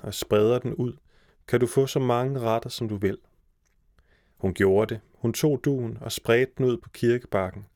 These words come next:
og så diskede den op med de fineste retter, nogen kunne ønske sig. Der var både vin og mjød og kage. Hun kom så hurtigt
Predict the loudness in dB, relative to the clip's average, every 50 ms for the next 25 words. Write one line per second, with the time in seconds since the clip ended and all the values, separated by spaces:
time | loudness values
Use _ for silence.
0 | _ _ _ _ _ _ -4 -4 -2 -2 2 4 4 4 4 4 2 2 2 2
1 | 0 -2 -2 -2 -4 _ -18 -20 -10 _ -6 -4 -4 -6 -6 -4 -4 -4 -2 -2
2 | -4 -4 -6 -6 -6 -4 0 0 0 0 0 -2 -2 -2 0 0 0 0 -2 -4
3 | -4 -4 -2 -2 -2 -4 -6 -10 -12 -14 -14 -14 -16 _ _ _ _ _ _ _
4 | _ _ -20 -4 _ 2 4 4 2 2 2 2 4 4 2 2 0 -2 -2 -2
5 | -4 -6 -8 -10 -8 -4 -2 0 2 2 2 2 0 -2 -6 _ _ -12 -12 -10
6 | -6 -4 -2 -2 -2 -2 -4 -8 -10 -16 _ _ _ _ _ _ _ _ _ _
7 | _ _ _ _ -8 -2 0 0 0 2 0 -4 -2 0 2 2 2 2 0 -2
8 | -6 -6 -12 -16 -16